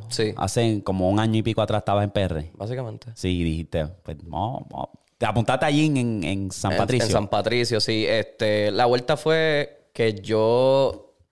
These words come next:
Speaker 1: <clears throat> estaba pasando como que por muchas mierdas
Speaker 2: Mm.
Speaker 1: y yo dije, "Pues déjame irme a ver qué, qué es lo peor que puede pasar".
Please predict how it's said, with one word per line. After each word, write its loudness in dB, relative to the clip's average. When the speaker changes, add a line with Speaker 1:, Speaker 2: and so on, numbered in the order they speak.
Speaker 1:
<clears throat> -4
estaba 2
pasando 2
como 2
que 0
por -6
muchas -6
mierdas 0
Speaker 2:
Mm. -10
Speaker 1:
y -4
yo 2
dije, 0
"Pues -14
déjame -4
irme -6
a -4
ver -4
qué, -8
qué -4
es -6
lo -6
peor -4
que -6
puede -2
pasar". -8